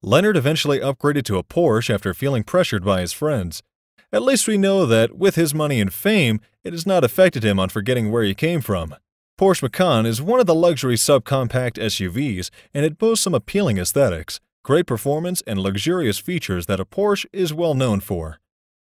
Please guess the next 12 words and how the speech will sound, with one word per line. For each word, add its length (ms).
Although 240
the 80
Macan 380
is 140
not 180
a 40
convertible 520
car 300
like 200
many 200
other 220
Porsches, 460